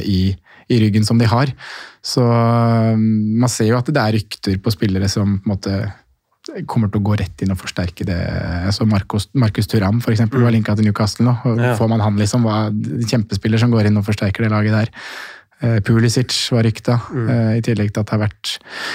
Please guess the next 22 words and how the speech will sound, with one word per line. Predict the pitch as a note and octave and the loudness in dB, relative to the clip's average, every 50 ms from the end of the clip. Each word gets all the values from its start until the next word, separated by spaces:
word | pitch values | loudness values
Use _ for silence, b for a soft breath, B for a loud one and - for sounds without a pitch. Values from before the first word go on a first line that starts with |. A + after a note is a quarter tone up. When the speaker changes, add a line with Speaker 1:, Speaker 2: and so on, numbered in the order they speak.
| B B B | B B B
Speaker 1:
vært | B D3+ D3 D#3 | B -2 0 2
andre | C#3+ C3+ A#2+ A#2+ | 2 4 4 4
navn. | A#2+ A#2+ A#2+ B2+ C3+ | 4 4 2 2 2
Så, | C3+ - - | 0 2 2
ehm, | C#3+ C3+ C3+ C3+ C3 C3+ C3+ C3 C3 B2+ B2+ B2+ B2+ B2+ B2+ B2+ B2 B2 B2 B2 B2 B2 B2 - - - - - D3 - - - E3 - | 2 4 4 4 4 2 2 2 2 2 4 4 4 4 4 2 2 2 0 0 0 0 -2 -2 -4 -6 -6 -6 -6 -6 -6 -6 -4 0
ja, | D#3 D#3 - - - - - - - - _ _ _ _ _ _ - | 0 0 0 0 -6 -18 -20 -20 -20 -20 _ _ _ _ _ _ -6
voldsomt | B2+ D3+ E3 D#3 C#3+ B2 C#3 C3+ B2 | -2 0 2 2 2 2 2 2 2
imponert. | C3 C#3 C3+ C3 C#3 C#3 C#3 - - - - - | 4 4 2 2 2 0 -2 -6 -10 -6 -2 0
Og | B2+ B2 B2 B2 B2 B2 | 2 2 2 2 2 2
hvis | B2 A#2+ | 0 0
man | - B2 | 0 -2
ser | - - A#2 G#2+ | 0 0 -2 -2
på | - - A#2+ A2+ | 0 -2 -2 0
programmet | - C3 B2+ A#2+ B2 A#2 G#2+ G2+ G#2 G#2+ A#2+ A#2 | 0 0 2 2 2 2 4 4 4 4 4 2
som, | - - A#2+ A#2 A#2 A#2 A2+ A#2 | 2 0 2 2 4 4 4 4
eh, | A2+ A2+ A2 A2 A2 G#2+ A2 A2 A2 B B B B B B B B B B B B B B B B B B B B B _ - | 4 4 4 2 2 2 2 0 -2 B B B B B B B B B B B B B B B B B B B B B _ -8
som | - - E3 E3 | -2 2 2 4
de | E3+ | 2
starter | C3+ - - D3 A#2+ - - C3 A2+ | 2 2 0 0 0 0 0 -2 -2
opp | G#2+ - - | -2 -2 0
med | C3+ B2+ | 0 2
nå, | B2+ B2 | 2 2